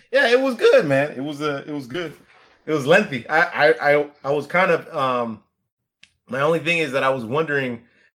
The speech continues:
Speaker 2: I think you did talk plenty, but I was hoping you would, it would be, you would end up mentioning, uh, well, I guess we're not really that important. I was gonna say you could mention the creation of this thing.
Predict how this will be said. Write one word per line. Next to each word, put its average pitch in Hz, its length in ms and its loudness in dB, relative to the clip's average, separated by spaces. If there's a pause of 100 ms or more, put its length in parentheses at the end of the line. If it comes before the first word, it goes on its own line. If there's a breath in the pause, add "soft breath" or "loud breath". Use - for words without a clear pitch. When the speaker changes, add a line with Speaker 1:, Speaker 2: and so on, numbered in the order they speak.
(380)
Speaker 2:
I 135 120 0
think 214 180 -2
you 175 80 -2
did 156 160 -2
talk 151 300 0
plenty, 147 380 -2
but 120 160 -4
I 135 60 2
was 131 120 -2
hoping 151 320 -2
you 120 140 -6
would, 113 200 -10 (440)
it 123 100 -6
would 127 160 -4
be, 127 340 0
you 127 200 -4
would 123 120 -4
end 131 200 -2
up 120 80 4
mentioning, 120 560 -4
uh, 92 400 -8 (480)
well, 247 120 4
I 254 120 6
guess 240 240 4
we're 180 100 2
not 151 240 4
really 131 160 0
that 113 160 2
important. 98 460 -12 (260)
I 170 80 2
was 165 60 2
gonna 156 100 0
say 156 160 -2
you 156 80 -6
could 143 140 -4
mention 156 320 -2
the 123 80 -6
creation 147 440 -2
of 101 140 -8
this 143 200 -6
thing. 101 280 -10